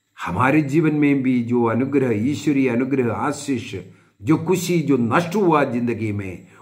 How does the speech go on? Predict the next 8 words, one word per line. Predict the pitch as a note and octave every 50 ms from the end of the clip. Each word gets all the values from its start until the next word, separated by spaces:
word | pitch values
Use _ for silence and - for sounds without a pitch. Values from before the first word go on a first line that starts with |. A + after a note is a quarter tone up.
| -
उसको | C3 C#3 - - D#3+ D3
दुगुनी | C3 A2+ A2 D3+ E3 F3+ A#3 B3 C4
मात्रा | A#3+ G3+ F3+ E3+ - - D#3+ D3+ D3
में | C#3 C#3+ C3+ B2+ A#2+
जिंदगी | B2+ C3+ C3+ C3+ A#2+ C3
में | B2 A#2+ A#2 A2
चाहिए। | A2 C3 A#2+ B2 A#2+ A2+ A2+ A2+ G#2+ G#2 G2 E2+ E2 - - - _ _ _ _ _ _ _ -
कल | B2+ C#3+ D3+ D#3 D3+ C#3 C3+ A#2 G#2+ -